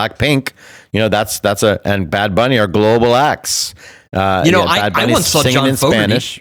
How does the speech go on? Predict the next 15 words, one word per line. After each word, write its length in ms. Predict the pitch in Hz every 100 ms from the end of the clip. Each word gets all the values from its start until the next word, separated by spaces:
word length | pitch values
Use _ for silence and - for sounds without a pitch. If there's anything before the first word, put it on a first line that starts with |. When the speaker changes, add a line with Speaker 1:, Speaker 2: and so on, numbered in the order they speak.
| _ _ _ _ _ -
Speaker 1:
Oh, 260 | 104 147 147
yeah. 420 | 85 131 76 69 - _ _ _ _ _ _ _
Speaker 2:
Uh, 120 | 135 123
uh, 160 | 131 131
he 300 | 131 117 147
could 160 | 220
play, 360 | - 117 127 196 _ -
and, 160 | 147 143
and 240 | 151 147
Speaker 1:
Oh, 40 |
Speaker 2:
now 200 | 143 139
Speaker 1:
yeah. 60 | -
Speaker 2:
he'd 180 | 165 151
pay 160 | 175
himself 600 | 180 175 - 311 254 -